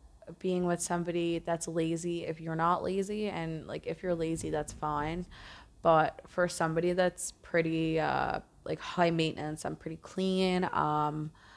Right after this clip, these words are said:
I'm organized for the most part. I hate, hate, hate, hate. Red flag for me is lazy because I just don't like lazy people. So if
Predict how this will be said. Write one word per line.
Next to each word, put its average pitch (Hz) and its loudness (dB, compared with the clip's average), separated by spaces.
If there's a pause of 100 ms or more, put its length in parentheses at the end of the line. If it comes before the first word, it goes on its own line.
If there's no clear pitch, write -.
(920)
I'm 175 2
organized 160 4
for 180 4
the 170 4
most 156 0
part. 151 2 (120)
I 156 2 (440)
hate, - -2 (1200)
hate, - 2
hate, 202 6
hate. 151 4
Red 190 8
flag 190 10
for 180 0
me 160 2
is 151 0
lazy 143 0
because 147 -4
I 151 4
just 151 0 (340)
don't 160 6 (100)
like 156 2 (460)
lazy 160 -4
people. - -8 (500)
So 143 4 (1080)
if 185 2